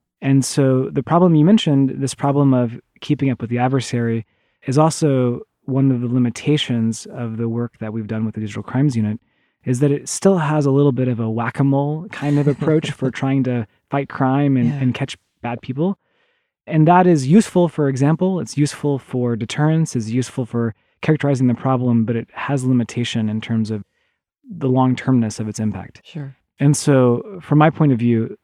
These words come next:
Speaker 1: the other reason we focus on the general purposeness of the technology is because the real impact in those problems is likely to be won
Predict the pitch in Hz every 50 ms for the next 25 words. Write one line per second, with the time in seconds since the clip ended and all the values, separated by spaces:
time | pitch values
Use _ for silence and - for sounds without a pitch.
0 | _ - 139 139 143 147 151 156 143 139 139 131 131 131 127 117 - 139 127 -
1 | 131 - - 120 117 113 110 107 127 123 135 135 127 113 - 123 113 - 110 104
2 | - - - - 131 123 120 120 110 104 - - - - 117 110 117 - - 117
3 | 107 113 117 127 135 127 117 110 113 110 110 - _ _ _ _ _ _ _ _
4 | - 123 113 123 123 127 - - 127 123 120 110 110 - - _ _ _ _ _
5 | _ 127 123 131 123 123 120 131 143 165 170 165 165 156 - 135 127 120 - 120
6 | 120 120 123 - - 123 117 110 120 113 110 107 117 110 107 110 117 123 120 -
7 | 127 120 - - 117 117 117 113 117 117 113 117 113